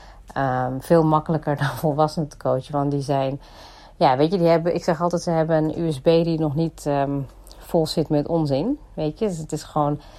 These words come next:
eh, je kan heel veel van ze leren. En dat vind ik ook heel erg, erg mooi, dat ik eigenlijk in de zomer veel met de kinderen praat. We hebben, weet je, issues die ik ze voorleg. En dan,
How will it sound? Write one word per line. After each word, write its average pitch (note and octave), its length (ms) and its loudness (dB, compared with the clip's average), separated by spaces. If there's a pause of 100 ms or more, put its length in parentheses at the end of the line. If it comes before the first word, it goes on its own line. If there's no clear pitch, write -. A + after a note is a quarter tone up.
(340)
eh, C#3+ 340 0
je D#3 60 0
kan D#3+ 260 0
heel E3+ 220 4
veel E3+ 180 0
van D3 180 -2
ze - 180 -8
leren. D#3+ 340 2
En C3+ 200 -4
dat D3+ 180 -4
vind D#3 180 -4
ik - 60 -2
ook D3 140 -4
heel C#3 80 -4
erg, B2+ 180 -4
erg - 200 -12
mooi, C3 260 -2
dat C3 140 -6
ik - 80 -18
eigenlijk C#3 400 -4
in C#3+ 100 -4
de C#3 60 -6
zomer C3+ 400 -4
veel C#3+ 180 -4
met C#3 120 -2
de C#3 60 -6
kinderen C#3 340 -6
praat. C3+ 640 -6
We C3 80 -12
hebben, B2+ 300 -4 (880)
weet D3+ 180 0
je, - 80 -6
issues E3 340 -2
die D3+ 120 0
ik D3 80 -4
ze D#3 120 -8
voorleg. C3+ 560 -2
En D3 180 -4
dan, C#3 300 -4